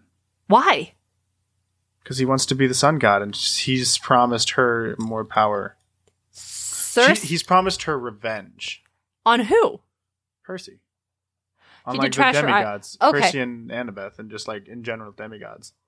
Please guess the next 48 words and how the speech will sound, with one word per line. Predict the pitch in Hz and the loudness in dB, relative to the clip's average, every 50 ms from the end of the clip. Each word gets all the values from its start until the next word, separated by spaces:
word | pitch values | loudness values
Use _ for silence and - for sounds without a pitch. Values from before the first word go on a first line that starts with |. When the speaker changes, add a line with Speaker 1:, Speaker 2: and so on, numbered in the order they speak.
| _ _ _ _ - - | _ _ _ _ -4 -2
Speaker 1:
Okay, | 311 - 220 202 185 185 - - | -2 2 2 2 2 0 0 -2
okay, | 240 247 - 240 220 214 | -2 0 2 2 2 2
okay, | 208 - 220 190 | 2 0 0 -2
okay. | 190 190 - 185 170 170 190 - | -2 -2 -4 -6 -6 -6 -6 0
Yeah, | 226 233 233 | 2 4 4
yeah, | 226 220 | 6 6
yeah. | 226 202 185 175 156 - | 4 4 4 2 2 2
I'll | 208 220 | 2 0
give | 214 220 208 | 0 0 0
you | 208 | 2
that | 190 180 | 4 4
one. | 180 185 185 - - - - | 4 2 -2 -6 -20 -20 -6
'Cause | - - | 0 2
I'm | 277 277 | 4 4
like, | 269 247 247 - | 4 2 -2 -2
Speaker 2:
That's | - - - | -2 4 6
also | 311 269 | 6 6
Speaker 1:
promise | 277 294 254 | 6 2 2
her | 262 | 2
Speaker 2:
fucking | 254 - 247 220 | 2 2 0 -2
Caligula. | - - 175 135 127 123 117 110 104 101 98 92 95 - | 0 0 0 2 2 0 0 -2 -10 -12 -14 -14 -12 -8
Like, | 139 131 135 131 127 127 120 120 _ _ _ _ _ _ _ _ - | -4 -2 0 0 0 -2 -4 -6 _ _ _ _ _ _ _ _ 0
Speaker 1:
Okay, | - - 370 | 0 2 0
but | 330 359 - | -2 -2 -4
Cersei | - - 427 480 622 - 640 587 370 | 0 2 4 4 4 2 -2 -2 2
doesn't | 311 311 349 349 403 392 311 302 | 4 4 4 4 2 0 0 0
need | 311 320 320 320 254 | 2 4 4 2 2
more | 254 269 285 277 269 262 | 0 2 4 4 4 2
power | - - - 240 254 262 262 262 254 247 | 0 -4 -2 0 2 2 2 2 2 0
from | - - - 247 240 240 220 | -2 0 2 2 2 4 2
a | 208 196 | -2 -2
man. | 190 190 202 208 202 151 110 87 92 _ _ _ _ - | -2 -2 -4 -4 -4 -6 -10 -14 -18 _ _ _ _ -2
That's | 247 277 285 - | -2 -2 -2 -2
her | - 359 403 392 | -2 0 0 0
Speaker 2:
No, | 151 - | 0 -2
do-, | 143 190 214 | -2 0 2
Speaker 1:
whole | 349 392 392 | 4 6 6
Speaker 2:
no, | 392 403 403 | 6 6 4
no, | - - 415 392 - - | 2 2 0 -2 -2 -4
no. | - 220 | -4 0
Speaker 1:
thing. | 311 330 320 240 190 135 98 90 - _ _ _ _ _ _ _ _ _ _ _ _ _ _ _ _ _ _ _ _ | 2 4 4 2 0 -2 -10 -20 -20 _ _ _ _ _ _ _ _ _ _ _ _ _ _ _ _ _ _ _ _
She | - - - 330 349 349 | -10 -2 2 4 4 4
represents | 302 226 208 208 277 320 330 - - 349 339 285 247 262 269 269 269 247 - - | 2 0 0 2 4 4 4 2 -2 -6 -6 -4 -2 -2 -2 -2 -2 -4 -10 -10
the | 233 233 247 | -4 -4 -4
threat | 240 - - _ - 233 247 247 247 247 240 - | -4 -4 -10 _ -6 0 2 4 4 4 2 2
of | 240 220 - | 0 -2 0
femininity | - 240 233 233 226 220 220 226 220 220 202 208 220 214 | 0 -2 -2 -2 -2 -2 -2 0 0 0 0 0 0 0
that | 208 208 208 - | 2 2 0 0